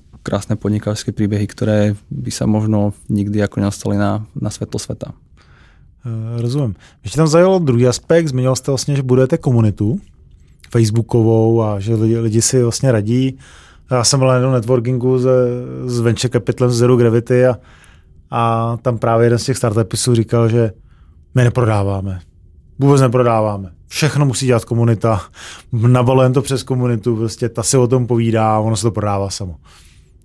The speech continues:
Speaker 2: Je to tak trošku u vás taky?
Speaker 1: A u nás ta, ta komunita plní rolu toho, ako, ako som spomínal, že, že ti vlastne pomôže,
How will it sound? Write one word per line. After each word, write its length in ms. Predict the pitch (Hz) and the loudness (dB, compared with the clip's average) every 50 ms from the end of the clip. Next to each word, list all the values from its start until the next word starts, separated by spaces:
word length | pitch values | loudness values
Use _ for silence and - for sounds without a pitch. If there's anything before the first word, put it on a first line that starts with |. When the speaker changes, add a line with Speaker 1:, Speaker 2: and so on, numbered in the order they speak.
| _ - | _ -8
Speaker 2:
Je 120 | 107 107 | -8 -8
to 100 | - - | -4 -2
tak 160 | 190 180 - | -4 -4 -2
trošku 340 | - 147 131 - - - 220 - - - _ | -4 -8 -8 -8 -10 -16 -16 -16 -18 -18 _
u 80 | 139 123 | -4 -2
vás 240 | 123 127 151 170 | -2 -2 -2 -4
taky? 320 | - - 226 - 214 247 - _ - _ - _ _ _ _ _ - _ _ - - - - - - - - - - - _ | -8 -10 -8 -8 -14 -16 -16 _ -20 _ -20 _ _ _ _ _ -20 _ _ -20 -20 -20 -20 -20 -20 -20 -20 -20 -20 -14 _
Speaker 1:
A 120 | 110 110 | -6 -2
u 100 | 107 113 | 0 2
nás 240 | 123 151 175 170 - | 4 4 4 2 2
ta, 180 | - 226 - - - - _ - | 0 0 -2 -2 -12 -20 _ -6
ta 80 | - 135 | -6 -6
komunita 460 | 131 - 139 143 156 165 165 - 175 143 - _ _ _ _ _ _ - - | -2 2 2 4 4 4 2 0 -2 -2 -4 _ _ _ _ _ _ -8 -4
plní 240 | 139 135 147 147 143 | -2 0 0 0 2
rolu 340 | 143 147 147 151 151 143 117 - - - _ _ _ | 2 2 2 2 0 0 -4 -8 -16 -20 _ _ _
toho, 220 | _ 123 120 127 139 | _ -4 -2 0 0
ako, 160 | 123 - - 131 - - - - | -2 -2 -6 -14 -16 -16 -16 -18
ako 120 | 117 - - | -16 -10 -8
som 80 | 135 | -10
spomínal, 320 | 123 - 131 127 127 123 120 | -8 -6 -6 -6 -4 -4 -4
že, 160 | 123 123 113 - - _ _ _ _ | -4 -4 -6 -8 -16 _ _ _ _
že 80 | - 117 | -14 -12
ti 120 | - - | -10 -8
vlastne 200 | 123 113 - - | -10 -8 -6 -8
pomôže, 720 | 123 - _ 123 117 117 117 120 117 123 123 123 120 117 | -8 -6 _ -6 -4 -2 -2 -2 -2 -2 -2 -2 -4 -6